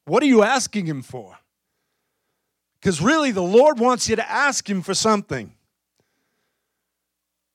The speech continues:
He said, "I, I don't have it because I don't ask for it."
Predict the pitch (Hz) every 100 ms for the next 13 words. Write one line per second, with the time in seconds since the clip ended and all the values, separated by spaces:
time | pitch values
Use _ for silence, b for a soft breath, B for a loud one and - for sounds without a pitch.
0 | _ 165 - - 185 208 202 180 262 277
1 | 214 277 294 202 - _ - 190 202 202
2 | 226 240 269 226 - 165 156 120 -